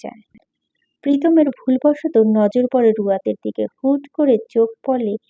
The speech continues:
সে আর সেই দৃষ্টি সরাতে পারেনি। ঘুম থেকে উঠে আসা রুয়াদকে দেখতে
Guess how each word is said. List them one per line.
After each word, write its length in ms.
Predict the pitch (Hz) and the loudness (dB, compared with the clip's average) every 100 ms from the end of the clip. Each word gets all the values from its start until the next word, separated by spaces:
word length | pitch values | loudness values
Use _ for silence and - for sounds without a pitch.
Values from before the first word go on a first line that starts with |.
| _ _ | _ _
সে 260 | - 269 269 | -8 0 0
আর 140 | 254 | 0
সেই 360 | - - 247 214 | -6 -8 -4 -4
দৃষ্টি 580 | 208 214 220 - - 233 | -2 -6 -6 -10 -8 -8
সরাতে 380 | - 208 208 220 220 | -6 -4 -2 -2 -4
পারেনি। 380 | 208 202 196 208 - _ _ _ 240 | -6 -6 -6 -10 -12 _ _ _ -20
ঘুম 400 | - - 285 294 | -16 -4 -2 0
থেকে 280 | 311 302 311 | -2 -2 -2
উঠে 260 | 302 320 | -2 -2
আসা 360 | 311 294 254 208 | -2 -2 -2 -2
রুয়াদকে 600 | 208 214 240 - 240 220 - _ _ _ - | 0 0 -2 -4 -6 -6 -8 _ _ _ -10
দেখতে 420 | 233 262 - - | -4 -4 -4 -10